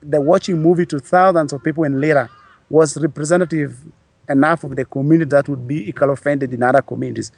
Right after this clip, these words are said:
So we had to suspend furthermore screening because we had seen the ref-, uh, in the reaction when we had seen that the communities were affect-, uh, you know, seriously offended, and the campaign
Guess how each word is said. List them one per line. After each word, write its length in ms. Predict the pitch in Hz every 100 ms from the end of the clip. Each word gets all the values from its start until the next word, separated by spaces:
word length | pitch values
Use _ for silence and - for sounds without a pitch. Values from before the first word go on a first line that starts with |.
| _ -
So 180 | 190 180
we 120 | 170
had 120 | 170
to 60 | 143
suspend 540 | 143 - 151 151 143
furthermore 400 | - 131 139 131
screening 400 | - 156 170 185
because 320 | 147 147 135 _ _ _ -
we 120 | 139
had 140 | 139
seen 240 | - 180 180
the 120 | 160
ref-, 220 | 143 -
uh, 40 | -
in 260 | 135 135
the 200 | 127 127
reaction 520 | 123 165 180 190 185
when 200 | 160 131
we 60 | 123
had 100 | 123
seen 260 | - 170 165
that 160 | 143 - _ _ -
the 120 | 123
communities 400 | - 147 175 170
were 100 | 147
affect-, 440 | 127 - 160 _ 151
uh, 100 | 135
you 120 | 143
know, 240 | 123 120
seriously 460 | - - 180 147 127
offended, 560 | 120 175 202 185 185 165 _ _ _ _ -
and 160 | 139
the 80 | 143
campaign 800 | 139 190 175 202 208 202 196